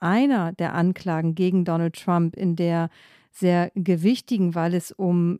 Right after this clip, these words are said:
den möglichen Wahlbetrug geht, es geht um den Sturm aufs Kapitol,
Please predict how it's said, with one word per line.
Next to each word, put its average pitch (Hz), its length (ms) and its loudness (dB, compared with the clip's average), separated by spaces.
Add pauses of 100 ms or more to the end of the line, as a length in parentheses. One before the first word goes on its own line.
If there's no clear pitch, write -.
den 175 340 2
möglichen 185 440 0
Wahlbetrug 202 640 -2
geht, 190 340 0
es - 140 -18
geht 180 160 -4
um 180 100 2
den 175 100 2
Sturm 185 220 -2
aufs 170 160 -8
Kapitol, 208 720 -2